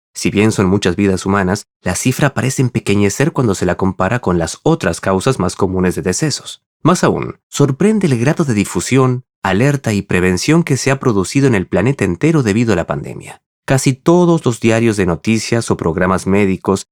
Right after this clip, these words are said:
se han llenado de información acerca del nuevo virus, olvidando prácticamente a todas las otras enfermedades, incluso aquellas que, como las mencionadas, cardiovasculares y cánceres, matan a casi la mitad de la población en contraposición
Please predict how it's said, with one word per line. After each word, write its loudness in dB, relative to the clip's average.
se -4
han 2
llenado 2
de 4
información 0
acerca 0
del 2
nuevo 2
virus, -14
olvidando 2
prácticamente 0
a 0
todas 2
las -2
otras 0
enfermedades, -4
incluso 2
aquellas 0
que, -8
como -2
las -2
mencionadas, 0
cardiovasculares -6
y -6
cánceres, -2
matan 0
a 0
casi -2
la 2
mitad 0
de 0
la 0
población 0
en 2
contraposición 2